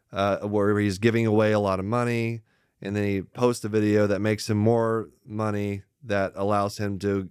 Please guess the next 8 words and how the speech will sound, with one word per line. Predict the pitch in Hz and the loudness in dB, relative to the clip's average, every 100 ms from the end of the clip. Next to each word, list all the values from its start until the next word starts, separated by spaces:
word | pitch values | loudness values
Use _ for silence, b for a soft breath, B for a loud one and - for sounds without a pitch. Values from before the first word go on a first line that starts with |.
| _ | _
help | - 113 90 | -4 -2 -2
more | 98 107 110 | 0 2 2
people | - 92 87 78 - | -2 -10 -10 -10 -12
out. | 78 - _ _ _ _ | -14 -16 _ _ _ _
It's | 107 107 - | -6 -4 -2
this | 110 - | -2 -2
cycle, | - 160 143 - 82 - - | -2 0 0 -4 -14 -14 -10
and, | 104 110 104 107 | -6 -4 -4 -8